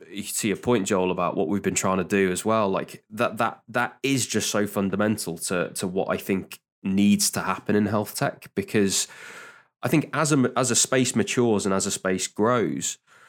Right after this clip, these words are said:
there are these moments where in order to unlock the next phase or the next stage of this, something different needs to happen. And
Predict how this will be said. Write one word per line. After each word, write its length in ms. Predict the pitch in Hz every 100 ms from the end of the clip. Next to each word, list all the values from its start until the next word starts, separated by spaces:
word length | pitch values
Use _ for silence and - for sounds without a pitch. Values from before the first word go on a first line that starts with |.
| - _ _ _ _ _ _ -
there 180 | 117
are 220 | 139 156 143
these 260 | 123 110
moments 640 | 107 117 131 117 87 85 -
where 480 | 95 87 90 90 - _ _ _ _ _ _
in 140 | 113 110
order 260 | 120 127
to 220 | 120 127 -
unlock 520 | 113 107 104 95 -
the 100 | 104
next 500 | 101 92 - - -
phase 520 | - - 107 92 90
or 80 | 95
the 100 | 92
next 300 | 98 90 -
stage 440 | - 104 104 104 101
of 200 | 90 90
this, 180 | 87
something 540 | - - 110 - 110 98
different 440 | - 95 - 98
needs 280 | 95 92 -
to 140 | -
happen. 440 | 85 90 - - 69 - _
And 340 | 101 101 98